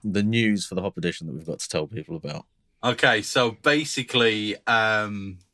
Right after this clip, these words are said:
Speaker 2: in order to help us to drive the podcast forward, and you've noticed over the last few episodes, we've had some really good guests on. We've been talking about some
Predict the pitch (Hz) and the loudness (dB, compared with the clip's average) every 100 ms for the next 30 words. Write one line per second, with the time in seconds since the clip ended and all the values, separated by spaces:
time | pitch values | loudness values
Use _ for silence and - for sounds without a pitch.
0 | _ _ 120 120 147 147 147 135 131 127 | _ _ -2 2 4 2 2 0 2 0
1 | 131 120 - 101 117 113 104 - 107 - | -2 -4 -6 0 2 2 -2 0 -2 2
2 | 107 - 110 104 104 107 98 95 101 - | -2 0 -2 0 0 0 0 -4 -8 -12
3 | - - - - 113 131 139 139 - 127 | -18 -18 -16 -6 0 4 4 2 2 0
4 | 117 107 110 - - 107 104 - - 120 | 2 2 2 0 -2 0 -2 -4 -2 0
5 | 110 107 104 101 - 104 113 107 101 98 | 0 -2 -2 -2 -4 -2 0 0 -2 -6
6 | - 113 107 - 127 110 110 110 107 - | 0 0 0 -2 0 2 2 0 -8 -20
7 | - - - 98 98 101 113 98 101 98 | -20 -20 -16 -10 -6 -2 -2 -2 -4 0
8 | 95 - - 95 92 | 0 0 -6 -8 -8